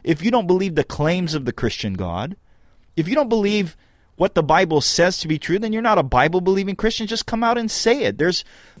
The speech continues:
these are his scientific colleagues. He gives other examples of, uh, pastors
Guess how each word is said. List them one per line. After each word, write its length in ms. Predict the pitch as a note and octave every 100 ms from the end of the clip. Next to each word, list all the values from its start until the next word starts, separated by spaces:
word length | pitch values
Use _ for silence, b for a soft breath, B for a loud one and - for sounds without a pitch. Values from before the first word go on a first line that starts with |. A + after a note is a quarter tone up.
| -
these 240 | C#3 C3+
are 80 | C3+
his 120 | B2
scientific 440 | - B2 A2+ F#3 F#3+
colleagues. 260 | A#2+ G#2+
He 80 | B2
gives 180 | C#3 C3
other 220 | D3+ D#3+
examples 560 | B2 A#2+ A#2+ A#2+ B2+ A2+
of, 240 | B2 A2+
uh, 160 | B2+ A#2+ - -
pastors 800 | - E3 G#3+ - F#3+ F#2 - -